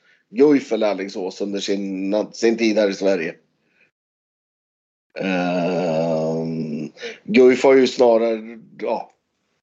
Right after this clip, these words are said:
de har ju varit bättre sedan han lämnade nu också. De har gjort, de har gjort tre riktigt bra matcher. Sådär så. Men,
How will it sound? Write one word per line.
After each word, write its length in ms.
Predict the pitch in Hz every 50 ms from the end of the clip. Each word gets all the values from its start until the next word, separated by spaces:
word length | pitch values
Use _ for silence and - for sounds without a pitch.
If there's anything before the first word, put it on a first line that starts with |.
| _ _ _
de 140 | - 113 127
har 80 | 135 139
ju 60 | 139
varit 260 | 135 135 127 123 110
bättre 400 | 127 147 143 - - - 110 104
sedan 180 | - - 104 104
han 200 | 110 104 98 95 - _ _ _ - -
lämnade 500 | - 156 160 143 127 120 135 175 170 143 123
nu 80 | 113
också. 320 | 98 98 98 - - 113 107
De 180 | 117 113 120
har 60 | 135
gjort, 260 | 135 123 120 113 - _ _ _ _ _ - - _ _ -
de 100 | - 113
har 80 | 135
gjort 400 | 139 131 123 117 - - - _ _ _ -
tre 220 | 120 120 113 110 110
riktigt 340 | 113 107 - - - 143 104
bra 200 | 107 110 104 101
matcher. 480 | 95 92 - - - - 113 95 - - _ _ _ _ _ _ _ _ _ _ _ _ _ _ _ _ _ _ _ _ _ - - - - - - - _ _ _ _
Sådär 380 | - - 139 139 135 120 104
så. 260 | - - 117 101 95 -
Men, 400 | - 135 151 160 165 160 160 165